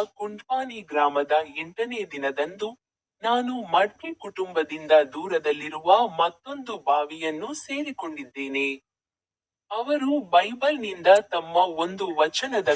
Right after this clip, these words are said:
ಕುರಿತು ಮಾತನಾಡಿದರು. ಸಂತ ಯೋಹಾನನ ಪವಿತ್ರ ಸುವಾರ್ತೆ, ಅಧ್ಯಾಯ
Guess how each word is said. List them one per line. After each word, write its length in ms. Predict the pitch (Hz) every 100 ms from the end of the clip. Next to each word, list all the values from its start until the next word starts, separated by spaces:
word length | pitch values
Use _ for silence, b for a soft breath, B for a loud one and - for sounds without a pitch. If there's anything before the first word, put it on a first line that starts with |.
| -
ಕುರಿತು 460 | 143 - - 285
ಮಾತನಾಡಿದರು. 1000 | 269 233 254 285 240 180 147 143 139 139 262 _ _ _ _ _ _
ಸಂತ 300 | 262 294 311 311
ಯೋಹಾನನ 720 | 208 160 160 - 180 170 - 165
ಪವಿತ್ರ 680 | 196 185 165 220 285 - 170
ಸುವಾರ್ತೆ, 800 | - 156 139 139 139 - 190 214 - _ _ 165
ಅಧ್ಯಾಯ 540 | 185 180 - 247 247